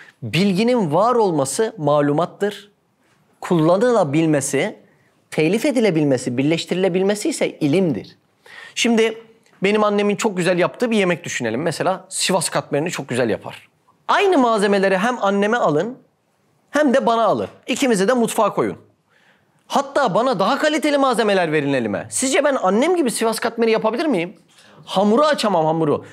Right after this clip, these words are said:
Demek ki malzemenin olması kullanılabilir demek değildir. Malumat ve bilgilerin zihnimde olması, ilmihal olsun, fıkıh olsun, zihnimde yer etmesi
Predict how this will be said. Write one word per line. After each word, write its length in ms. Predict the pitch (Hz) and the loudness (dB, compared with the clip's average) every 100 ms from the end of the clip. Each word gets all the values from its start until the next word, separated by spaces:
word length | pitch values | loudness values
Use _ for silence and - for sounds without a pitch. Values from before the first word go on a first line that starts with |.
| - _ | -20 _
Demek 400 | 120 190 285 302 | -2 0 0 0
ki 60 | 302 | 0
malzemenin 640 | 175 180 175 202 214 330 | 2 2 2 0 0 2
olması 680 | 349 269 208 - 247 370 - - _ _ _ _ - | 2 2 0 0 0 0 -4 -18 _ _ _ _ -8
kullanılabilir 1120 | - 202 185 214 208 208 208 185 202 214 185 | 0 2 2 2 2 0 0 0 0 0 0
demek 460 | 208 294 - - - _ - - | 2 0 -2 -10 -20 _ -18 -6
değildir. 720 | 135 190 302 311 214 104 - - - _ - - - _ | 0 2 2 2 0 -2 -8 -20 -20 _ -20 -20 -20 _
Malumat 840 | 131 135 156 202 214 208 277 320 302 | -2 2 4 4 2 2 2 0 -2
ve 160 | 220 | 0
bilgilerin 560 | 220 208 208 214 202 185 | 2 2 2 2 2 2
zihnimde 460 | 151 190 185 196 | 2 2 2 2
olması, 480 | 247 262 214 175 185 | 4 4 2 0 -2
ilmihal 460 | - 196 202 190 202 | -2 0 0 0 0
olsun, 320 | 196 175 208 | -2 -2 -6
fıkıh 260 | 190 190 208 | -4 -2 0
olsun, 460 | 196 185 196 180 - _ - | 0 -2 -6 -6 -14 _ -6
zihnimde 440 | 147 220 233 220 | 0 2 2 2
yer 160 | 220 285 | 2 2
etmesi 400 | 277 254 - | 0 -2 0